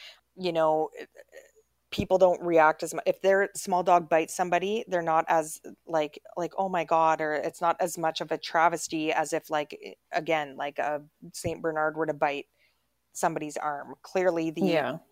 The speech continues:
Speaker 1: Saint Bernard's gonna do more damage than the smaller one. But I don't think it's less okay <laughs> or, like, more okay for a small dog bite. Like, yes, it's more, anyways, I'm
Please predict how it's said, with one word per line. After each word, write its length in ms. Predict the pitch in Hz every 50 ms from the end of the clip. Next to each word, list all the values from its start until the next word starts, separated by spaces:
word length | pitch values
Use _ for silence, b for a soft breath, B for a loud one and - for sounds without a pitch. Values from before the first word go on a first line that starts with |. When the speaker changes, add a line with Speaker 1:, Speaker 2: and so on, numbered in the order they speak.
| _
Speaker 1:
Saint 240 | - - - 180 170
Bernard's 300 | - 156 156 156 147 -
gonna 140 | - 160 151
do 120 | 151 151
more 160 | 151 147 143 143
damage 420 | 143 143 139 131 135 135 135 -
than 120 | 135 131
the 80 | 131 135
smaller 340 | - - 135 135 139 139 135
one. 220 | 127 127 - - - B B B B B B B -
But 100 | - 170
I 60 | 175 170
don't 200 | 208 226 233 -
think 160 | 226 196 -
it's 320 | 160 147 - - - - _ _ _ _ _ _ _ _ _ _ _ _ _ _ -
less 420 | 190 170 180 170 175 - - - - -
okay 680 | 180 165 160 - 185 175 180 147 - - 165 202 - _ _ _ _ _ _ _ _ _ _ -
<laughs> 120 | - - -
or, 220 | 214 - 175 180
like, 220 | 160 165 156 160 180
more 260 | 165 160 156 160 160 156
okay 380 | 156 - - 160 151 147 147
for 200 | 143 - 165 147
a 60 | 147
small 280 | - - 175 151 147 156
dog 240 | 156 147 143 147 -
bite. 240 | 143 135 139 - - _ _ _ _ _ _ _ _ _ _ _ _ _ _ _ _ -
Like, 240 | - 170 156 - -
yes, 280 | - 175 170 165 165 -
it's 240 | 147 - - - - _ _ -
more, 240 | 175 175 170 165 - _ - - -
anyways, 460 | - 165 156 147 - - - - - -
I'm 180 | - 156 151